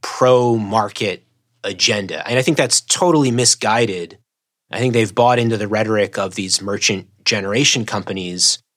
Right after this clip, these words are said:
largely now privately owned companies, private equity. So we don't really know a lot about the profitability of, of individual, uh, investments. So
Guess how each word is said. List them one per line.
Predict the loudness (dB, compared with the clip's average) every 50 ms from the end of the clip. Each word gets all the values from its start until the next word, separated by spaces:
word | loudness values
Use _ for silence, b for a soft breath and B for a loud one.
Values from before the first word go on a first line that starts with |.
| _ _ _ _ _ _ _ _ _ -10
largely | -4 0 2 2 2 2 2 0 0 0 0 0 0
now | 0 0 0 0 2 2 2 0 0 -2 -6 _ _ _ -10
privately | -4 0 0 2 2 0 0 0 0 2
owned | 4 2 2 2
companies, | 0 -4 -4 -2 -4 -6 -6 -4 -6 -6 -6
private | -2 -2 -2 0 0 0
equity. | -2 0 2 0 0 0 0 0
So | 0 0 0 0
we | 2
don't | 2 2 2 2
really | 2 2 2 2 0
know | -2 -2 0 2 2 4 4 4 4 4
a | 2
lot | 2 2 2 2 0
about | 0 0 0 0 2 2 0 -2 -4 _ _ _ _ _ _ _ _
the | -6 -6 -4
profitability | -2 -2 -2 -2 -2 -4 -6 -4 -2 -2 -2 -2 -2 -4 -4 -4 -4
of, | -6 -6 -8 -12 _ _ _
of | -6 -4 -4 -4 -6
individual, | -8 -10 -8 -8 -8 -8 -8 -6 -4 -4 -4 -4 -4 -6 -8 -12 -20 -20 -20 _ _ -16
uh, | -14 -12 -10 -10 -10
investments. | -10 -8 -6 -2 -2 -2 -2 -2 -6 -10 -6 -4 -2 -2 -4 -6 _ _ _ _ _ _ _ _ _ -2
So | 0 2 4 4 4 4 4 4 2 0 -2 -8